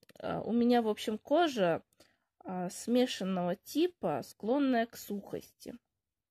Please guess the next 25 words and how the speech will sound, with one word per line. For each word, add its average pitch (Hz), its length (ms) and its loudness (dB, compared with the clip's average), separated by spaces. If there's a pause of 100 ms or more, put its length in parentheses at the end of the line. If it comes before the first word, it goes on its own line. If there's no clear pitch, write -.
(720)
Вот, 190 460 -4
и 202 220 -4
она 208 340 2
у 233 40 2
меня 208 480 2
везде 202 380 -2
разная 175 400 4
на 180 120 -4
лице, 185 500 -2
поэтому, 208 520 -2 (640)
а, 196 380 -2 (340)
данный 226 800 2
крем 330 480 0 (500)
омолаживающий, 202 920 0
питательный, 185 840 -2 (640)
он 285 380 2
антивозрастной. 233 1200 -2
Может 254 380 0
быть, 240 280 -6
и 220 200 -6
это 233 260 0
тоже 175 580 -4
сыграло 180 540 -4
свою 175 360 -4
роль. 151 260 -4